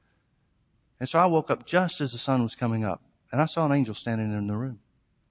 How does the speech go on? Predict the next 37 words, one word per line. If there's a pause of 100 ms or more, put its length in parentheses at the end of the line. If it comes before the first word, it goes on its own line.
(120)
Well,
I
say
in
the
room,
actually,
it
was
on
the, (400)
the, (200)
the
little (280)
porch (1120)
that
they
call
lanais
in (140)
Hawaii. (2000)
And
I
saw
him
standing
there, (1500)
and
it
was
the
strangest
thing.
I
was
instantly
awake.